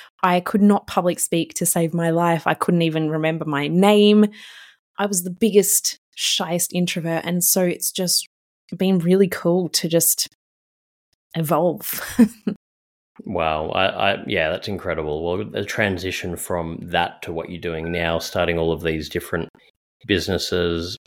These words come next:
Speaker 2: doing a ted Talk and a book soon, d-, having your podcast, everything you're doing, I think it's incredible. And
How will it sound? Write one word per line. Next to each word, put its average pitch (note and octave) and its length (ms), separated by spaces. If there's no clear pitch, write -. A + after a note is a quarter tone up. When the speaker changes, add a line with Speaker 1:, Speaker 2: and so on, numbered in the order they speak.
Speaker 2:
doing E2+ 240
a D2+ 80
ted F#2 320
Talk F2+ 300
and F#2 80
a E2+ 160
book - 300
soon, E2+ 400
d-, D#2 160
having E2+ 280
your D2+ 120
podcast, F2 520
everything E2+ 420
you're D2+ 80
doing, D#2 280
I D#2+ 40
think E2+ 160
it's - 100
incredible. D#2+ 680
And D#2 140